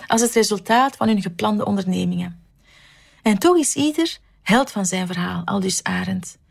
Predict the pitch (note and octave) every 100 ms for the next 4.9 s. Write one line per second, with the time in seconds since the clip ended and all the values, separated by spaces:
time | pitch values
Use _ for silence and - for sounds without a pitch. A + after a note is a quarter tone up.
0 | _ - F#3 A#3+ D#4 B3+ - G3 F3+ E3
1 | A3 D#4+ - G3 - B3 F#3+ G#3 E4 C4
2 | A#3+ G#3 F#3 - G3 A#3 D4+ A3+ F3 F3
3 | C#4 - C4+ C4 - G3+ G3+ F#3+ F3 F3+
4 | A3 B3+ B3 A#3+ A3 G#3+ G#3+ G#3+